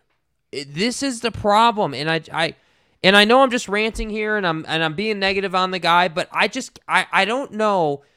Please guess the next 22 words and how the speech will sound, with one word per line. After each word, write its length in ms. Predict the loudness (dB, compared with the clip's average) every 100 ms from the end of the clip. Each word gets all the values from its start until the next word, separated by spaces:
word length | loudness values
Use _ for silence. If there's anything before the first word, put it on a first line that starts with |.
| _ -6
when 260 | 0 2
it 140 | 0 -2
became 480 | -8 -2 -2 0
okay 720 | -2 -4 -2 0 0 0 -4 -10 _ _
to 120 | -2 2
have 360 | 4 4 2
these 440 | -4 -6 -8 -14 _ 0
expectations 920 | 0 0 -6 -4 -2 -2 -4 -8 -8
that 120 | -6
you 140 | -8
can 100 | -12
just 180 | -14 -10
walk 320 | -2 -2 -2
around 380 | -4 -6 -4 -4
saying 320 | -6 -4 -4
whatever 280 | 0 0 0
the 100 | -2
hell 200 | 0 0
you 180 | -2 -6
want 280 | -4 -4 -4
to 100 | -8
people 640 | -6 -6 -4 -4 -4 -6